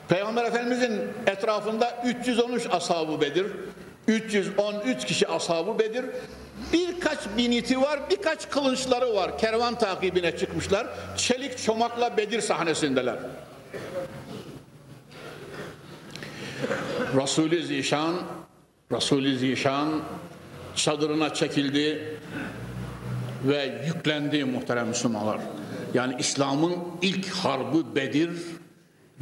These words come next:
dua ile kazanıldı diyebilirim size. Cesaretle ve kuvvetle ve katiyetle.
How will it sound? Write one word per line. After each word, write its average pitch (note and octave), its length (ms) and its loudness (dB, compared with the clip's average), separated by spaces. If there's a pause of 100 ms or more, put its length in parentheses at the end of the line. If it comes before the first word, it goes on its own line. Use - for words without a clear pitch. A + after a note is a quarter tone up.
(140)
dua D3 520 2
ile C3 360 0 (100)
kazanıldı B2+ 760 2
diyebilirim B2 680 2
size. G#2+ 360 0 (960)
Cesaretle E3+ 1000 0
ve D3 40 2 (200)
kuvvetle D#3+ 540 2
ve E3 160 0
katiyetle. - 680 0